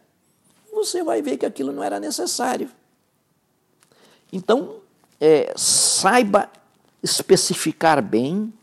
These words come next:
s-, é, fique em estado de harmonia, medite sobre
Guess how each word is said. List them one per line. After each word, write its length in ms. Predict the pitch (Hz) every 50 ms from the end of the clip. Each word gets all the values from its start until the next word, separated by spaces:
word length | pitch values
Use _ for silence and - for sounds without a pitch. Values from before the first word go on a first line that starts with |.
| _ _ _ - - _ _ _ _ _ -
s-, 360 | - - - - - - - _ _ _ _ _ _ _ _ _ _ -
é, 100 | - 135
fique 540 | 139 - - - - 233 285 285 294 - 240
em 100 | 220 196 180
estado 440 | - - - - 180 196 202 180
de 100 | 165 160
harmonia, 540 | 147 139 135 123 117 107 101 104 139 185 143
medite 880 | 165 180 208 233 226 165 123 110 117 160 202 233 233 - - - 247 - _ -
sobre 580 | - - - 143 135 139 131 120 107 98 -